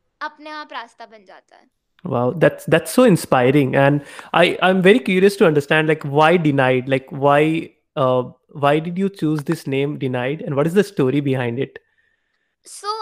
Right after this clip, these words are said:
Speaker 1: um, basically, ऐसा कोई story नहीं है, but I have
Speaker 2: Mm-hmm.
Speaker 1: always felt that people usually think that I'm, I'm,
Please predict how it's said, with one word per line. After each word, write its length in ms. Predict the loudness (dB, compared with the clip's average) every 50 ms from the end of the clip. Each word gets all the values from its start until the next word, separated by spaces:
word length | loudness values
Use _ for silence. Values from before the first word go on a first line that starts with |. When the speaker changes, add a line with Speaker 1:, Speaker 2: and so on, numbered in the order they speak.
| -10 -8 -6
Speaker 1:
um, 500 | -4 -4 -4 -6 -8 -10 -14 -16 -20 -20 _ _ _ -18
basically, 800 | _ -12 -12 -12 -12 -12 -14 -14 -14 -16 -14 -12 -12 -12 -12 -10 -8
ऐसा 300 | -8 -8 -6 -6 -10 -10
कोई 140 | -8 -12 -10
story 420 | -10 -10 -8 -6 -6 -4 -6 -6
नहीं 260 | -10 -10 -10 -10 -8 -8
है, 260 | -8 -8 -8 -8 -4
but 160 | -4 -4 -4 -4 -8 _
I 120 | 0 0 0
have 180 | 2 0 0 0
Speaker 2:
Mm-hmm. 200 | 0 0 -2 -4 -8 -14
Speaker 1:
always 320 | -14 -16 -16 -16 -20 -14
felt 440 | _ -10 -8 -8 -10 -14 -18 _ -20 _ _ _ _ _ _ _ -20 _ _ _ -6
that 280 | -4 -4 -4 -4 -6 _ _ _
people 480 | -14 -14 -14 -14 _ -12 -12 -12 -12 -12
usually 640 | -12 -10 -8 -8 -8 -8 -8 -8 -6 -6 -8 -8 -10 -12
think 320 | -12 -10 -8 -8 -2 0
that 220 | 0 0 0 -4 -12 _ _ _
I'm, 180 | -6 -6 -6 -6 _ -8
I'm, 300 | -8 -8 -10 -14 -18